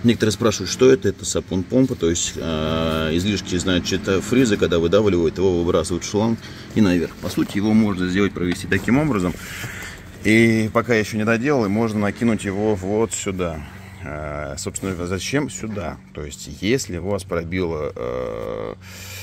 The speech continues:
сальник помпа, то все, что выплевывается, вы будете сюда попадать на радиатор и будет парить. И вы, соответственно, будете это видеть и понимать, что что-то не так. Вот, собственно, один из таких моментов, как можно сделать. То есть его впоследствии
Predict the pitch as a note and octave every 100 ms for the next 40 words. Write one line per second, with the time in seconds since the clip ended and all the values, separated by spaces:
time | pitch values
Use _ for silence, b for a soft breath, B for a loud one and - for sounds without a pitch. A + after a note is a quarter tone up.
0 | B B - - G2 E2+ D#2 F2+ A#2 A#2
1 | E2 - E2 - G2 - D#2+ - F#2+ A2+
2 | F#2 D2 - C#2+ D#2 F2+ E2+ D2+ C2 A#1
3 | A1+ A#1+ E2 F2 - F2 D#2+ E2 F2 G2
4 | G#2 E2+ E2 F2+ - G2 E2+ D#2+ - D#2+
5 | A2 E2 F#2 F2 D#2+ D#2 F2+ F2 E2 E2+
6 | G2 A2 - D2 E2 G2 F2 - - F2+
7 | F2 D2+ D2 - - E2 - F2+ - F2+
8 | F2 G2 F2+ - - - E2 E2+ A2+ -
9 | - F#2 F2+ F#2 F#2 F#2 B B B B
10 | - D#2+ E2+ D2+ - - E2+ D#2+ E2 -
11 | F2 - D2+